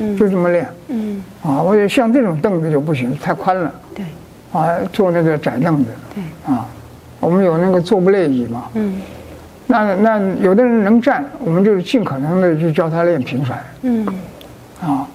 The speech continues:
Speaker 2: 或者是他那个，他实在是不能，啊，他只能坐那儿，我们就让他练那个合弓啊。
Speaker 1: 嗯。嗯。
Speaker 2: 练那个合弓，他那个，他本来啊，他那个脚啊，站不起来啊，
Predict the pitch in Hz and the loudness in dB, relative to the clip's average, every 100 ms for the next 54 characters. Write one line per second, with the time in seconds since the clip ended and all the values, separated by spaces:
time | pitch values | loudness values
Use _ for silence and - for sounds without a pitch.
0 | - - 269 208 180 226 202 220 220 214 | -20 -4 0 2 4 2 2 2 2 4
1 | 190 180 170 165 - - - 208 214 202 | 4 4 4 0 -4 -10 -4 -4 0 2
2 | 220 214 180 214 180 190 - - - - | 2 2 0 2 2 0 -2 -12 -20 -18
3 | 320 170 156 208 190 175 147 196 202 220 | -4 0 0 0 -2 2 2 2 4 2
4 | 156 151 123 - - - - - 185 196 | 2 -2 -6 -12 -20 -18 -4 0 2 4
5 | 190 185 190 208 190 160 160 151 - 180 | 4 2 2 2 2 0 0 -2 0 0
6 | 190 196 160 - - 254 226 220 185 - | 2 0 -2 -4 -10 -4 -2 -4 -8 -16
7 | - - 294 220 190 190 175 135 165 170 | -20 -14 -4 -2 0 0 0 0 0 0
8 | 180 - - - - - - 226 247 226 | 0 -4 -12 -20 -20 -20 -4 0 2 2
9 | 202 180 - - - - - - 269 170 | 0 -2 -8 -20 -20 -20 -8 -2 0 0
10 | 143 175 226 165 113 - - - - - | 0 2 0 -2 -4 -10 -20 -20 -20 -20
11 | - - - 247 226 175 160 113 135 156 | -20 -8 0 2 2 2 -2 -2 -2 -2
12 | - - - - - - - - - - | -4 -18 -20 -20 -18 -18 -20 -20 -20 -20
13 | - - 269 214 180 135 117 123 165 - | -8 0 2 2 2 0 -2 0 0 -2